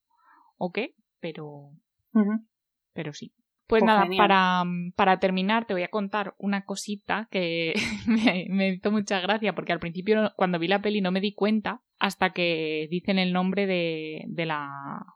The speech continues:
Speaker 1: de Andy, que bueno, la llaman Andy, pero en realidad su nombre es Andrómaca, Andrómaca de Escitia. Bueno, pues
Speaker 2: Ostras.
Speaker 1: resulta, sí, lo, pero lo dicen en la peli, creo.
Speaker 2: No me
Speaker 1: Sí.
Speaker 2: acordaba.
Speaker 1: Sí, sí. Eh, bueno, pues,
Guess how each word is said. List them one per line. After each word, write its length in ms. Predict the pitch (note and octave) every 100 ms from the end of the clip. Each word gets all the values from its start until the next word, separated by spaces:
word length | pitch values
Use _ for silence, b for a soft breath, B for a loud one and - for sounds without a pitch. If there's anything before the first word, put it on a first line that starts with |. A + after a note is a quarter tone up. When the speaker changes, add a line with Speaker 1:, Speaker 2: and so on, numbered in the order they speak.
| _
Speaker 1:
de 240 | D#3+ D#3
Andy, 400 | E3 E4 A#3 - _ _ _ _ _
que 80 | -
bueno, 320 | E3+ E3+ - _
la 160 | D3
llaman 260 | D#3 E3 E3
Andy, 320 | F#3 G#3 A3
pero 240 | C#4+ G#3 E3+
en 80 |
realidad 340 | E3 D#3+ D#3 E3
su 140 | -
nombre 300 | E3+ F3 F3+
es 100 | G#3
Andrómaca, 680 | A3 D#3 E3 G#3 G3 D#3+ D3
Andrómaca 500 | D#3 D#3 F3 F#3 G#3
de 80 | F3+
Escitia. 580 | D#3+ - F#3+ - D#3 - _ _ _ _
Bueno, 300 | G#3 F3 C#3+
pues 260 | F#3+ F3+ C#4
Speaker 2:
Ostras. 220 | C4+ B3
Speaker 1:
resulta, 360 | C4 A#3+ A3+ - _ _ _
sí, 120 | - G#3
lo, 100 | -
pero 180 | F3
lo 80 | D#3+
dicen 240 | D#3 D3+ F3+
en 80 |
la 100 | F3+
peli, 320 | - D3 D#3+ - _ _ -
creo. 300 | A3+ G#3 G#3+ -
Speaker 2:
No 120 | G3
me 100 | G3
Speaker 1:
Sí. 100 | F#3+
Speaker 2:
acordaba. 360 | E3 D#3 E3 E3+ _ _
Speaker 1:
Sí, 160 | -
sí. 260 | G3 F3 - _
Eh, 260 | G#3 G3 G3
bueno, 280 | G#3+ G3
pues, 420 | F3 E3+ - -